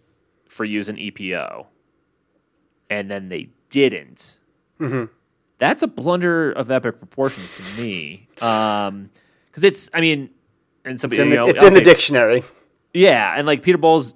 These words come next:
Speaker 1: you know, okay, he's vindicated, all this stuff, but it's like, s-, that, that stuff sticks around with you unfairly, right? Like, if he's a hundred percent innocent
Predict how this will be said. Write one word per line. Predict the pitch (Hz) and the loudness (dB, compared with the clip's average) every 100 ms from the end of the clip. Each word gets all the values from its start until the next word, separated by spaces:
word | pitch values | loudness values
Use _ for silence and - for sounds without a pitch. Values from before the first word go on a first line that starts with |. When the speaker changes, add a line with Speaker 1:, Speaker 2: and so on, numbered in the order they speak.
| _ | _
Speaker 1:
you | 160 | -2
know, | 156 165 | 0 0
okay, | 175 170 | 0 -2
he's | 165 | -4
vindicated, | 190 165 147 131 123 117 92 | -4 -2 0 0 -2 -4 -6
all | 135 | -4
this | 131 | -4
stuff, | - 120 - | -2 -6 -2
but | 135 | -6
it's | 143 | -4
like, | 127 113 _ _ _ _ _ _ _ _ _ _ | -6 -6 _ _ _ _ _ _ _ _ _ _
s-, | - - - | -12 -12 -10
that, | 156 | -6
that | 180 190 | -4 -2
stuff | - 233 226 | -2 -2 -4
sticks | - 180 - | -6 -4 -2
around | 117 95 127 170 | -4 -4 -6 -4
with | 185 | -4
you | 214 226 196 - _ _ _ - | -4 -4 -6 -16 _ _ _ 0
unfairly, | 180 175 143 156 98 73 73 _ _ _ _ _ | 0 0 0 0 0 -8 -16 _ _ _ _ _
right? | 123 147 - | 0 0 -2
Like, | 123 | -6
if | 127 | -4
he's | 170 185 | -6 -2
a | 131 | 2
hundred | 151 175 | 2 2
percent | 165 151 | -2 -2
innocent | 92 87 101 | -6 -10 -14